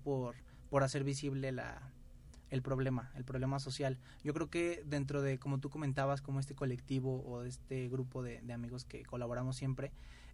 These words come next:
eh, el apoyo hacia los problemas sociales siempre es como un interés que tenemos mucho, entonces, este, nos mueve mucho esa parte. Entonces, este, pues, por ahí eso fue lo que nos motivó, primero ver como que también la iniciativa que tomó primero la universidad, que nos alegró muchísimo y nos sorprendió.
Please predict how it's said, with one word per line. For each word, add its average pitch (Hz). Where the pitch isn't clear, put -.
eh, 127
el 127
apoyo 139
hacia 135
los 120
problemas 131
sociales 127
siempre 127
es 131
como 117
un 127
interés 127
que -
tenemos 120
mucho, 120
entonces, 127
este, -
nos 120
mueve 131
mucho 131
esa -
parte. -
Entonces, 143
este, 135
pues, 131
por 131
ahí 143
eso 143
fue 147
lo 147
que 139
nos 131
motivó, 131
primero 147
ver 139
como 135
que 143
también 139
la 143
iniciativa 139
que 135
tomó 131
primero 131
la 127
universidad, 123
que 139
nos 127
alegró 123
muchísimo 135
y 135
nos 127
sorprendió. 120